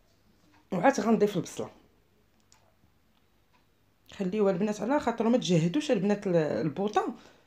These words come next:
ما تجهدوش. صافي كما كتشوفوا ها هي طلعت ليا فيها،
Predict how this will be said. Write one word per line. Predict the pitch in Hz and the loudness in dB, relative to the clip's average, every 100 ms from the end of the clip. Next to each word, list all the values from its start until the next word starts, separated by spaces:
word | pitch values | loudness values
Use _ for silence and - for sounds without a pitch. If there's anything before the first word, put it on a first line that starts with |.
| _ _ | _ _
ما | 175 | -8
تجهدوش. | 143 160 143 196 151 - - _ _ _ _ _ _ _ _ _ _ _ _ _ _ _ | -2 0 0 0 -4 -6 -16 _ _ _ _ _ _ _ _ _ _ _ _ _ _ _
صافي | - 240 208 | -10 -8 -6
كما | 220 208 | -4 -2
كتشوفوا | 202 196 - 175 175 | -2 -4 -6 -4 -2
ها | |
هي | 175 165 | 0 -2
طلعت | 165 175 170 | -4 -4 -4
ليا | 175 165 | -2 -4
فيها، | - 147 156 147 139 | -2 -4 -2 -2 -4